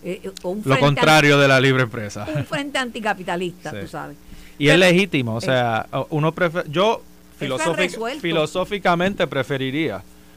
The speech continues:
Speaker 2: que no hubiera financiamiento privado de campañas políticas y que simplemente todos aceptaran un bloque de dinero del gobierno. Y hay gente que dirá, "Yo no creo que mis contribuciones se vayan a las campañas".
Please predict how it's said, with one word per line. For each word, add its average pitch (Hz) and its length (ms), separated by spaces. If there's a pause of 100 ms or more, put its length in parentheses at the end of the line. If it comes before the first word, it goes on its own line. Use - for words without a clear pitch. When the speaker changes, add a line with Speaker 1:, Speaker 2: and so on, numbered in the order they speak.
(140)
Speaker 2:
que 123 120
no 123 640
hubiera 131 460
financiamiento 117 580
privado 123 240
de 127 60
campañas 123 340
políticas 196 380
y 113 60
que - 120
simplemente 135 580
todos 127 360
aceptaran 139 680 (320)
un 127 180
bloque 131 320
de 123 540
dinero 123 340
del 127 100
gobierno. 175 460
Y 113 60
hay 107 80
gente 120 160
que 120 60
dirá, 117 120
"Yo 104 140
no 101 80
creo 104 160
que 107 60
mis 104 120
contribuciones 101 580
se - 80
vayan 107 200
a - 20
las 107 120
campañas". 110 460